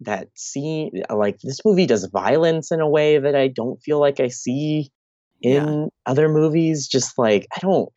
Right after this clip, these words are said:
Speaker 1: uh, just, it's so heavy and you can really feel everything that's happening. And, uh, I could, this is one of the movies I could talk to, talk about for a longer time on here, but yeah, that's, it's an incredible film. It's on Amazon Prime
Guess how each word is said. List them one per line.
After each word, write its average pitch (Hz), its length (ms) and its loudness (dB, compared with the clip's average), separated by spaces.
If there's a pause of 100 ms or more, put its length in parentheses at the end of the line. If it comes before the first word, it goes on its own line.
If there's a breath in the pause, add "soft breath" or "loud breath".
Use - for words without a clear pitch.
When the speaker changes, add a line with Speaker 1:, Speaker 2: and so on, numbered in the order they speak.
(500)
Speaker 1:
uh, 127 260 -6
just, 131 380 -2
it's 110 200 -4
so 143 920 4
heavy 117 440 -2
and 104 120 -2
you 101 60 -6
can 117 140 -6
really 123 200 2
feel 110 720 2
everything 104 560 -2
that's 92 180 -12
happening. 95 580 -4
And, 82 140 -8 (140)
uh, 110 320 0 (380 loud breath)
I 117 80 4
could, 104 380 0
this 120 640 -2
is 156 100 0
one 143 120 4
of 120 60 4
the 104 120 0
movies 95 220 -2
I 90 60 -2
could - 140 -18
talk 80 120 -8 (140)
to, 87 140 -2 (140)
talk 85 180 -2
about 78 220 -10
for 82 140 -2
a 82 40 2
longer 82 300 -6
time 87 300 -4
on 82 120 -6
here, 82 380 -6
but 82 300 0
yeah, 85 360 -2
that's, 104 360 -4
it's - 240 -4
an 92 340 0
incredible 101 560 0
film. 90 300 -2
It's - 100 -8
on 107 220 0
Amazon 95 420 -2
Prime 85 500 -6